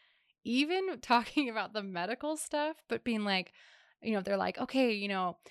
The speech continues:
how much is he taking by mouth now?" And you're like, "Okay, well, let me tell you all about him." Because like you <laughs> say, like, every parent's favorite thing to talk about is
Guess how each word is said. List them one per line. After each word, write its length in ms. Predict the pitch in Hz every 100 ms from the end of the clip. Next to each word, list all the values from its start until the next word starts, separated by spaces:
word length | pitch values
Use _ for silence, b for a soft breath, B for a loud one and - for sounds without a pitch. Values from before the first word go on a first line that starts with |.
| B
how 120 | -
much 120 | 277 269
is 80 |
he 80 | 247
taking 360 | 233 226 233 214
by 140 | 196
mouth 340 | 190 180 185 -
now?" 200 | 202 190
And 80 | 190
you're 80 | 196
like, 140 | 196
"Okay, 340 | 220 - 196 -
well, 120 | 185
let 100 | 208
me 120 | 247
tell 240 | 277 - 240
you 220 | 220 202
all 220 | - 180
about 240 | 180 190 -
him." 220 | 180 -
Because 380 | 196 - 214 202
like 180 | 208 196
you 80 | 240
<laughs> 20 |
say, 260 | - - 226
like, 200 | 202 -
every 360 | 196 208 214 226
parent's 600 | 214 208 202 185 - - _ B B B B B
favorite 320 | - 233 220
thing 120 | 208 208
to 60 |
talk 280 | 180 180 208
about 280 | 180 175 -
is 120 | 180